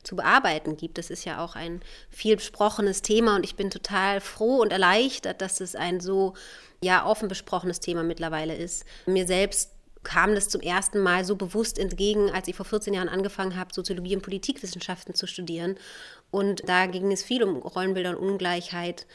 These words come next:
und Geschlechterbilder und dergleichen. Und das ist jetzt momentan ein sehr viel besprochenes Thema, was ich glaube, uns alle umtreibt tatsächlich. Was, ähm, macht einen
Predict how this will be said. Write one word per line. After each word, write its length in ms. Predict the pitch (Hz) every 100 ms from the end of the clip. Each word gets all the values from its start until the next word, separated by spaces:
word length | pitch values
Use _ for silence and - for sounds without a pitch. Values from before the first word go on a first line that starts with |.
| - - - - - - _
und 260 | 196 190 185
Geschlechterbilder 760 | 185 180 180 - 180 185 185
und 140 | 180 185
dergleichen. 500 | 180 185 220 254 233
Und 100 | 208
das 300 | 196 - -
ist 280 | 196 - -
jetzt 240 | 196 202
momentan 540 | 196 190 185 175 190
ein 180 | 190 185
sehr 200 | 180 190
viel 180 | 190 202
besprochenes 540 | 202 - 190 196 190
Thema, 360 | - 185 208 202
was 200 | 185 -
ich 220 | 202 190
glaube, 520 | - 143 170 208 208 -
uns 380 | 202 190 -
alle 480 | - 180 240 240 240
umtreibt 600 | 226 320 - - - -
tatsächlich. 500 | - - 175 - -
Was, 340 | - 175 - -
ähm, 240 | 180 180 185
macht 260 | 175 -
einen 300 | 156 180 180